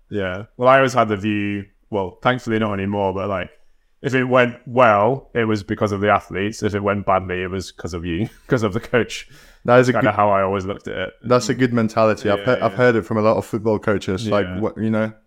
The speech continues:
Speaker 1: Yeah.
Speaker 2: win is for the players, but
Speaker 1: Yeah.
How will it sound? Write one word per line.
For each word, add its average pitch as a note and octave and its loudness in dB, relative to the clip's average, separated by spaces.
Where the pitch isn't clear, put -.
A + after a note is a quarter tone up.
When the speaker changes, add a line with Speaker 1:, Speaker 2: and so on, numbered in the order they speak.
Speaker 1:
Yeah. G#2+ -8
Speaker 2:
win D3 4
is B2+ -2
for - -10
the A#2 -2
players, C#3+ 0
but G#2+ 0
Speaker 1:
Yeah. F2+ -4